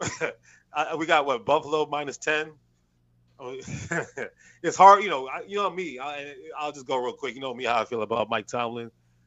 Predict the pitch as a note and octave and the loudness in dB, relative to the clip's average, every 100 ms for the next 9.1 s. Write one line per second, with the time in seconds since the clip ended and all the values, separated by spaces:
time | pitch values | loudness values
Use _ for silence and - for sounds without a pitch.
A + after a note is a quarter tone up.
0 | _ D3 D3 G#2+ G#2 C#3 B2 G#2+ G2+ F#2 | _ -4 -4 -6 -14 -10 -10 -10 -14 -16
1 | E2 D#2+ _ B2+ G2 F#2+ E2+ E2 G2+ G2+ | -20 _ _ -18 -16 -16 -18 -18 -14 -8
2 | D3+ A2+ A2+ A2 - C3+ - - _ _ | -6 -6 -10 -12 -12 -14 -18 -20 _ _
3 | - - - - A#3+ B3 E3+ F3+ F#3+ F#3+ | -20 -20 -2 8 8 8 2 -4 0 0
4 | F#3+ B2+ B2 - A2+ G#2 F#2+ G#2 G2+ A#2+ | 0 -4 -6 -6 -8 -10 -10 -8 -6 -2
5 | D#3+ D#3 D#3+ E3+ - C#3+ E3+ C3 - B2 | 0 2 2 0 2 0 0 -4 -16 -10
6 | C#3 C#3 D#3+ F3+ - - - _ - E3 | -8 0 2 0 -4 -16 -20 _ 2 6
7 | E3+ G3+ G#3+ G3 F3+ - F3 E3 D3 D3 | 10 10 10 6 4 6 8 8 6 6
8 | C#3 A#2+ D3 B2+ A#2+ A2 A#2+ A2 A2 D#3 | 6 8 6 6 6 4 0 -2 -4 -6